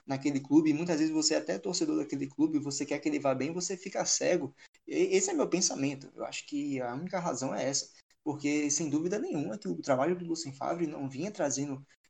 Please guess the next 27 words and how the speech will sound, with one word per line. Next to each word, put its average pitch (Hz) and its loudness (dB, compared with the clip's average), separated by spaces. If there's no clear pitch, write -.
é, 127 2
nenhum 143 0
tipo 147 -2
de 123 -4
fruto, 160 0
não 147 -2
vinha 175 -4
trazendo 143 -2
qualquer 151 -4
tipo 151 0
de 135 0
qualidade, 131 0
o 151 0
Borussia 151 0
vinha 175 -4
praticando 165 -4
um 151 -4
péssimo 180 -4
futebol. 180 -2
Agora, 135 0
eu 175 0
fico - -8
um 156 -6
pouco 151 -6
preocupado 139 0
e 147 0
ainda 151 -2